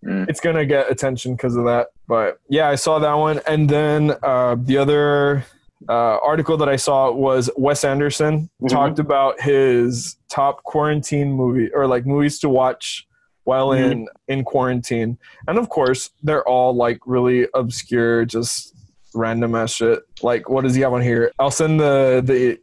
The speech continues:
Speaker 2: the article, but Alice Adams from nineteen thirty-five, John Huston's Beat the Devil,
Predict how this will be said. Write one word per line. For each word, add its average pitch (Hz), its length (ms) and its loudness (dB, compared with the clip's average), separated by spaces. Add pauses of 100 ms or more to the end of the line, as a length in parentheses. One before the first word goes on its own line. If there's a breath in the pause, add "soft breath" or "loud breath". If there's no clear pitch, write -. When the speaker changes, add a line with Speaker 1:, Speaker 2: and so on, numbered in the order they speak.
(160)
Speaker 2:
the 160 300 -2
article, 135 360 0
but 127 380 0
Alice 147 380 0
Adams 147 580 0
from 131 180 -4
nineteen 131 340 -2
thirty-five, 139 680 0 (220)
John 143 260 0
Huston's 151 580 0
Beat 131 280 -2
the 139 60 -6
Devil, 127 600 2